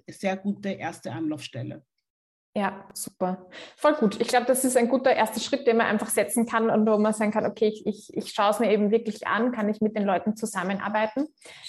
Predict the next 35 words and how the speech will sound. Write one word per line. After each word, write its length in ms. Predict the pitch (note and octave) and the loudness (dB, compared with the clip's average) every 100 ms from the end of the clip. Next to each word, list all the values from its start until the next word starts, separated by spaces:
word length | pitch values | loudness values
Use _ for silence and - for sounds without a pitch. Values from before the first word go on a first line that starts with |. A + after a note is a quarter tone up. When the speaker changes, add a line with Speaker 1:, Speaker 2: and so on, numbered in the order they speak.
| - | 0
Speaker 2:
Jetzt, 200 | A#3 A#3 | 2 4
weil 140 | A#3+ A#3 | 4 4
du 60 | |
Speaker 1:
Ja. 60 | C4 | 2
Speaker 2:
gesagt 320 | - B3 B3 | 2 0 2
hast, 220 | B3+ B3 - - - - | 2 2 -2 -12 -8 -4
es 180 | A3+ | 0
wäre 300 | A#3 A#3 A#3 A3 | 4 4 4 2
notwendig, 540 | A#3 A#3+ B3+ C4 C4 | 2 4 4 4 2
auch 120 | G#3+ | -2
auf 160 | A3+ - | -2 -2
gesetzlicher 800 | A3+ G#3 G3 - B3 B3 A3 - | 0 0 0 0 2 4 2 2
Ebene 420 | G#3+ A#3 A3 A3 | 2 4 2 2
was 240 | G3+ - | 2 -2
zu 240 | - A3+ A#3 | -2 -2 -2
tun. 500 | - A#3+ C4 D#4+ F#4 F#4 - _ _ _ _ _ _ _ _ _ - | -2 2 4 6 4 0 -14 _ _ _ _ _ _ _ _ _ -4
Es 140 | - | -2
ist 100 | D4+ | 2
ein 80 | F#4 | 2
bisschen 320 | C4+ - D#4 | 2 4 4
beschämend, 580 | C4+ B3 A3 C4 A#3+ G#3+ | 4 2 4 6 6 4
aber 180 | G#3 A3 | 4 4
tatsächlich 560 | A3+ A3 F#3+ G#3 C4+ - | 2 0 -2 -2 -4 -2
weiß 280 | C3 B3 | 0 0
ich 140 | C#4 - | -2 -4
gar 220 | F3+ F#3+ | -2 2
nicht, 240 | B3 B3+ | 0 2
wie 120 | A#3+ B3+ | 2 2
die 100 | C4+ | 2
rechtliche 640 | G3+ G#3+ A#3+ A#3+ A3 G3+ - | 0 0 -2 2 2 2 -2
Lage, 640 | F#3 E3+ F#3+ G3+ B3 C4+ - - - - - - - | 0 0 0 2 4 4 0 -8 -20 -18 -16 -16 -12
zum 140 | - | -4
Beispiel 480 | E3+ - F#3 F3 F#3+ | -2 -2 0 0 0
Thema 420 | - F3+ F3 D#3+ - | -2 0 0 -2 -4
Antirassismus, 920 | B2+ G3 G3+ G3+ G#3 G3 B3+ D#4+ - | -6 -4 -4 -2 -4 0 2 2 -2